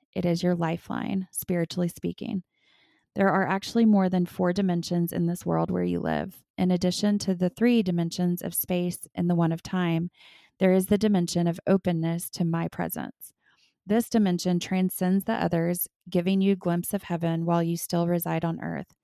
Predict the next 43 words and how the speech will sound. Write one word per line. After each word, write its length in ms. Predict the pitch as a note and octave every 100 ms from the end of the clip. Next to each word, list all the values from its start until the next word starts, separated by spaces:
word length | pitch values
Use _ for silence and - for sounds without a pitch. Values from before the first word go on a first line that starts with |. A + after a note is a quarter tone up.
| _ _ _ _ _ -
This 180 | G3 A#3
was 160 | G#3+
part 220 | - G3
of 100 | F#3+
my 140 | F#3 F3
original 420 | E3+ E3+ F#3 F3+
design 400 | F3+ F3 E3 E3
for 120 | - E3+
mankind. 680 | E3 E3 E3+ D#3+ G3 F3+ - _
Adam 260 | E3 E3+ G3
and 120 | G#3
Eve 300 | F3+ F3 F3
used 260 | F3 E3+ -
to 80 | F#3
walk 220 | E3+ -
with 160 | F3 F3+
me 100 | F3+
in 80 | F#3+
the 80 |
garden 380 | F#3 D#3+ D#3+ D#3+
before 360 | E3 F3+ F3 F3
their 200 | F3+ F#3
expulsion 800 | - - - F3 F3 F3+ F3+ F3 - - - _ _ -
from 240 | G#3 G3+
Eden. 500 | E3+ D3+ D3 G3 G3+ _ _ _ -
I 120 | F3+
want 240 | F#3 F#3
you 380 | G#3+ G#3+ A3 A3 - _
to 120 | - F3+
walk 280 | E3+ F3
with 200 | G#3 G#3
me 260 | F#3 F3 F3
in 160 | - F3+
the 60 |
garden 400 | F3+ E3+ E3+ E3
of 140 | E3 E3+
your 140 | E3
heart, 500 | E3 F#3 - - - F#3+
where 200 | F#3 -
I 100 | E3+
have 240 | E3+ E3+
taken 320 | - E3+ F3+ E3
up 220 | E3